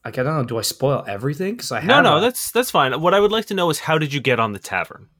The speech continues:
Speaker 1: Uh, so I was found in the storage container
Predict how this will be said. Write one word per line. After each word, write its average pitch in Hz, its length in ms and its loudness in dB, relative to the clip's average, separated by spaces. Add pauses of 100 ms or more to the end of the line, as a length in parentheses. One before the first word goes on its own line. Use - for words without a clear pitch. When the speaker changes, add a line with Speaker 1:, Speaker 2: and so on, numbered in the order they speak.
Speaker 1:
Uh, 143 320 8
so 135 320 6
I 135 180 6
was 139 220 2
found 117 440 2
in 104 240 -6
the 101 80 -6
storage 110 640 -4
container 120 640 -2